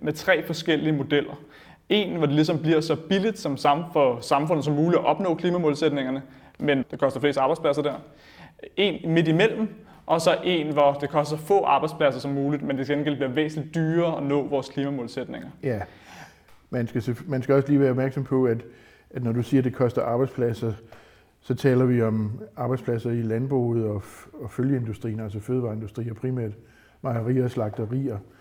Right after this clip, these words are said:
Speaker 2: Men den arbejdskraft, der bliver frigjort der, den vil jo hen ad vejen finde beskæftigelse andre steder i, i økonomien. Sådan, sådan fungerer det heldigvis. Så samlet set, så, så viser vores analyser, at, at der ikke bliver, øh,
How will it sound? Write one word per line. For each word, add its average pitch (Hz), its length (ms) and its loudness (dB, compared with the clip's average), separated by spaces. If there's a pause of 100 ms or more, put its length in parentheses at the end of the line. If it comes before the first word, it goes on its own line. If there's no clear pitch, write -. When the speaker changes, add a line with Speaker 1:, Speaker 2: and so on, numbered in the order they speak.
(440)
Speaker 2:
Men 117 200 -2
den 131 140 4
arbejdskraft, 127 500 4
der 123 60 0
bliver 120 200 0
frigjort 127 560 0
der, 127 240 2
den 123 340 -2
vil 123 80 2
jo 110 160 0
hen 123 140 0
ad 123 60 0
vejen 120 420 -2
finde 113 380 -2 (180)
beskæftigelse 120 600 -4
andre 123 240 -6
steder 113 320 -6
i, 104 200 -6 (640)
i 139 100 -4
økonomien. 110 600 -2
Sådan, 113 380 -4
sådan 113 160 -8
fungerer 113 340 -4
det 110 100 0
heldigvis. 110 540 -4 (440)
Så 110 340 -2 (380)
samlet 139 420 2
set, 131 400 2
så, 127 320 0
så 127 160 -2
viser 123 280 0
vores 117 240 -2
analyser, 117 520 -2
at, 113 260 -4
at 117 320 -8
der 113 100 0
ikke 123 300 -2
bliver, 117 400 -2
øh, 107 220 -4